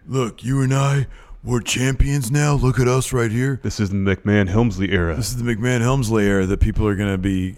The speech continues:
Speaker 1: tired of really quick. But I'm, I'm, I'm booking myself really strong these days." At some point, he went gruff.
Speaker 2: More authority to his voice.
Speaker 1: Yeah, I feel like that was, that was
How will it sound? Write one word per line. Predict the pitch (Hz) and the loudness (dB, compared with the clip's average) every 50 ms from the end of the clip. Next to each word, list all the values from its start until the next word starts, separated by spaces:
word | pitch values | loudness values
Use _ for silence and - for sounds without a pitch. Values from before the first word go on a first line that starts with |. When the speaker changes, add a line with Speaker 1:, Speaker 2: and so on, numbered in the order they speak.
| - - | -12 -8
Speaker 1:
tired | - - 107 107 104 104 95 | -6 -4 -2 0 0 0 -2
of | 98 95 90 85 92 95 | -2 -4 -4 -6 -8 -4
really | 98 107 107 101 | -2 0 0 0
quick. | 90 - - 107 95 87 80 - - - - - - - - - - - - - | -2 -2 -2 -2 -2 -4 -6 -10 -14 -16 -16 -18 -20 -20 -20 -20 -20 -20 -6 -4
But | - 101 101 98 - - - - | -2 -2 -2 -4 -6 -10 -12 -10
I'm, | - 101 104 104 101 98 | -8 -6 -6 -6 -6 -6
I'm, | 95 101 107 104 175 - - _ _ - - | -6 -6 -6 -6 -8 -10 -18 _ _ -14 -8
I'm | 104 107 110 | -6 -2 0
booking | 101 117 110 - 110 | 0 0 0 0 -2
myself | 104 101 95 - - 113 101 85 | -2 -2 -4 -2 -2 -4 -4 -2
really | 104 107 104 92 | -2 -2 -2 -4
strong | - - 104 95 104 107 98 | -6 -8 -8 -6 -6 -4 -6
these | 85 80 - | -6 -8 -8
days." | - 85 78 78 76 - - - - - - - - - | -8 -6 -6 -6 -8 -10 -12 -16 -20 -20 -20 -20 -10 -6
At | - 120 - | -6 -4 0
some | - 233 240 208 | 0 2 2 4
point, | 143 - 180 170 127 110 90 | 4 4 4 6 4 4 4
he | 95 135 135 | 6 6 6
went | 139 139 143 135 131 131 123 113 | 6 6 6 6 4 4 0 0
gruff. | 117 139 131 117 110 104 95 - - - - - - - - - - - - - - - _ _ _ _ _ _ _ - - - - - - _ _ _ _ _ _ _ _ _ _ | 2 4 6 6 4 2 0 -2 -4 -4 -4 -4 -4 -6 -8 -12 -16 -20 -20 -20 -20 -20 _ _ _ _ _ _ _ -20 -20 -20 -20 -20 -20 _ _ _ _ _ _ _ _ _ _
Speaker 2:
More | 104 107 98 | -2 -2 -2
authority | 90 - 113 107 98 90 82 | 0 0 0 0 0 0 -2
to | 80 87 80 | -6 -6 -8
his | 78 78 | -6 -8
voice. | 80 78 76 71 - - _ _ | -8 -8 -8 -10 -14 -20 _ _
Speaker 1:
Yeah, | - 151 170 170 156 147 131 | -8 -2 0 2 4 4 4
I | 117 | 2
feel | 107 - - 269 320 311 | 0 -2 -6 -6 -4 -2
like | 220 139 127 123 | -2 -4 -2 -2
that | 165 208 | -2 -2
was, | 254 311 262 147 | -2 -2 -4 -6
that | 110 123 165 170 | -4 -2 -2 0
was | 175 160 135 113 | 0 -2 -4 -6